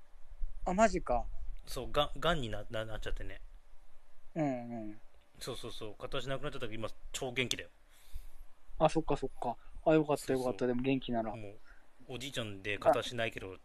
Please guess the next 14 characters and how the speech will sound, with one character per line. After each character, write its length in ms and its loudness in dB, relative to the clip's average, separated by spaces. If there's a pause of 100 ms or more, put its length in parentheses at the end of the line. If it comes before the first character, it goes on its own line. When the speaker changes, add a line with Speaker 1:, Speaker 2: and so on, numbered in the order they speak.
(320)
Speaker 2:
死 320 10
ぬ 80 6
ほ 80 -2
ど 60 2
元 120 0
気 80 -6
だ 60 -6
よ。 40 -8 (1080)
Speaker 1:
そ 60 6
っ 40 4
か 160 4
そ 80 6
っ 20 6 (120)
か。 260 6